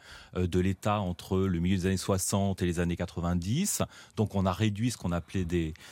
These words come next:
des points noirs. Il y a eu ensuite les radars automatiques qui ont eux aussi, euh, finalement, euh,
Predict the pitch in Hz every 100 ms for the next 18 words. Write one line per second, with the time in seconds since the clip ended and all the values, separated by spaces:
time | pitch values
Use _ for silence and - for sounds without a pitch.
0 | - 92 95 107 110 123 160 165 104 101
1 | 98 101 - 110 92 82 113 131 139 135
2 | 139 135 - 147 - - 101 101 - 123
3 | 120 123 - - 135 - - - - 95
4 | 98 87 - 113 104 104 107 113 92